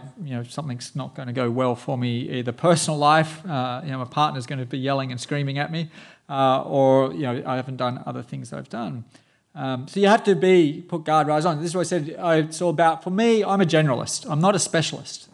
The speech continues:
Uh, and, you know, it's interesting having Rob Smedley from Formula One today actually talking about the importance of generalists versus specialists. Uh, and so what I've had to learn is when it, what depth am I comfortable with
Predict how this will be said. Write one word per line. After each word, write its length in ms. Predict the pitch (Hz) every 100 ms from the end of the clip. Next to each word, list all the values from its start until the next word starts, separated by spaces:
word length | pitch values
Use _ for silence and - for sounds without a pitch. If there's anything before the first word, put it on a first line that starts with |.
| 262
Uh, 420 | 139 131 131 - 165
and, 480 | 139 131 131 -
you 60 | 180
know, 100 | 139
it's 80 | 131
interesting 280 | 156 139 143
having 160 | 135
Rob 200 | 135 135
Smedley 380 | - 147 139 131
from 160 | 127 131
Formula 380 | - 139 135 131
One 140 | 143
today 240 | 143 139 123
actually 180 | 123
talking 380 | 120 143 135 139
about 240 | 131 131 131
the 60 |
importance 460 | 123 147 139 139 117
of 80 | 110
generalists 680 | - 139 135 127 - - - - - _ -
versus 220 | 139 127
specialists. 640 | - 190 190 156 123 - - _ _ _ _
Uh, 220 | 165 160 165
and 140 | 170
so 480 | 160 185 185 165 170 185
what 180 | 196
I've 80 | 185
had 160 | 165 175
to 60 | 156
learn 440 | 151 220 226 165
is 380 | 151 147 139 - -
when 320 | 156 165 180
it, 200 | 180 185
what 380 | 170 190 202 -
depth 300 | 180 180 -
am 100 | 151
I 80 | 143
comfortable 500 | - 151 - - 127
with 380 | 175 220 -